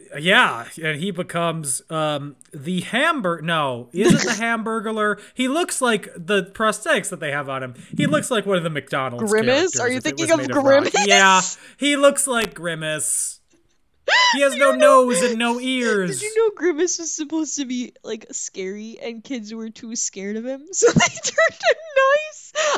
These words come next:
Speaker 2: I went down a, a Grimace rabbit hole one night. So <laughs> that's
Speaker 1: Uh-huh.
Speaker 2: that on that. I have some Grimace
Speaker 1: They
Speaker 2: facts.
Speaker 1: They cutified Grimace?
Speaker 2: Yeah, he was too scary and kids didn't like him. So they made him
Speaker 1: Huh.
Speaker 2: Ronald McDonald's friend instead of his enemy.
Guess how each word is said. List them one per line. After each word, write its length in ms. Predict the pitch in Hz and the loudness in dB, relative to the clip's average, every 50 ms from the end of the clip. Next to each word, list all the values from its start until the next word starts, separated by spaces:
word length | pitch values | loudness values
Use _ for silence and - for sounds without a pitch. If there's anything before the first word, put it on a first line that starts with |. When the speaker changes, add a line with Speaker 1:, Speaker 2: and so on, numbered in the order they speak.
| - | 0
Speaker 2:
I 120 | - - 359 | 0 0 0
went 240 | 359 403 415 392 392 | 0 -2 -2 -2 0
down 240 | 269 247 254 254 | 0 2 2 2
a, 380 | 254 226 220 190 196 - - 247 | 0 0 -2 -4 -10 -8 -6 -6
a 40 | 233 | -6
Grimace 540 | 220 202 196 190 190 202 208 226 220 - 196 | -6 -6 -10 -10 -10 -8 -8 -8 -8 -8 -8
rabbit 380 | 170 165 160 160 175 180 214 | -8 -8 -8 -6 -8 -8 -10
hole 360 | 214 - 226 247 262 254 247 | -8 -6 -6 -6 -6 -8 -8
one 280 | 233 240 254 254 247 254 | -4 -4 -2 -2 -4 -6
night. 280 | 262 262 262 277 277 - _ _ _ _ _ _ _ - | -10 -10 -10 -10 -14 -18 _ _ _ _ _ _ _ -6
So 360 | - - - - 285 254 - | -2 0 2 4 4 4 4
<laughs> 0 | |
that's 500 | - 277 269 254 247 240 247 190 156 143 | 2 0 0 0 2 0 0 0 -2 -4
Speaker 1:
Uh-huh. 40 | 143 | 0
Speaker 2:
that 260 | 190 190 185 185 175 170 | 0 2 2 2 2 0
on 180 | 170 170 180 | -4 -6 -4
that. 340 | 190 202 196 175 175 170 - | -2 0 0 0 0 0 -2
I 60 | 185 | -2
have 160 | 202 208 220 | -2 -2 -2
some 200 | 208 - 175 180 | -4 -6 -10 -10
Grimace 320 | 190 - 196 208 214 208 202 | -6 -4 -4 -2 0 2 4
Speaker 1:
They 160 | 277 262 262 | 4 4 4
Speaker 2:
facts. 600 | 214 180 175 175 185 - _ _ - - - - _ _ _ _ _ _ _ _ _ 240 240 _ _ _ _ _ _ _ _ _ _ _ _ _ _ _ _ _ - | 2 0 0 0 -2 -4 _ _ -20 -20 -20 -20 _ _ _ _ _ _ _ _ _ -20 -20 _ _ _ _ _ _ _ _ _ _ _ _ _ _ _ _ _ -14
Speaker 1:
They 180 | 196 180 208 208 | -10 -8 -8 -8
cutified 1120 | 180 - - - - 220 202 196 190 214 208 202 - 226 202 185 190 196 196 190 180 160 | -8 -12 -14 -10 -8 -6 -6 -4 -4 -4 -6 -4 -6 -6 -4 -2 -2 -2 -4 -4 -8 -10
Grimace? 580 | 139 127 - 151 143 151 151 160 180 190 196 185 | -12 -12 -10 -6 -6 -4 -2 -2 -2 -2 0 2
Speaker 2:
Yeah, 220 | 277 311 339 359 | 2 4 4 4
he 140 | 349 302 311 | 2 2 0
was 220 | 311 311 302 - | 0 0 -2 -2
too 220 | - - 294 311 330 | -4 -4 -2 -2 -2
scary 640 | - - - - 240 247 254 277 285 262 220 190 185 | -2 -4 -4 -2 0 2 2 2 0 -2 -4 -4 -4
and 220 | 190 196 202 202 | -6 -6 -8 -6
kids 300 | - 233 247 220 220 208 | -4 -4 -4 -4 -4 -6
didn't 260 | 196 233 233 240 233 180 | -6 -8 -8 -8 -6 -4
like 300 | 185 190 208 269 277 - | -2 -2 -2 -2 -4 -4
him. 480 | 214 180 165 160 160 160 165 208 - _ | -4 -4 -4 -4 -8 -10 -14 -20 -20 _
So 180 | - - - 226 | -12 -12 -10 -6
they 100 | 220 233 | -6 -6
made 260 | 233 233 226 240 247 240 | -4 -4 -2 -2 -2 -2
him 100 | 240 240 | -4 -4
Speaker 1:
Huh. 60 | 233 220 | -2 0
Speaker 2:
Ronald 300 | 214 214 220 220 220 214 | 0 0 0 0 -2 -4
McDonald's 460 | 208 208 - 208 196 190 202 202 - | -6 -6 -4 -4 -4 -4 -6 -8 -10
friend 380 | _ - 247 269 247 208 170 | _ -6 -6 -6 -6 -6 -8
instead 340 | 156 170 175 - - 202 196 | -10 -10 -10 -8 -6 -6 -6
of 60 | 185 | -6
his 140 | 185 190 180 | -6 -6 -4
enemy. 480 | 208 220 226 214 196 180 160 151 156 | -4 -4 -4 -4 -6 -8 -14 -18 -20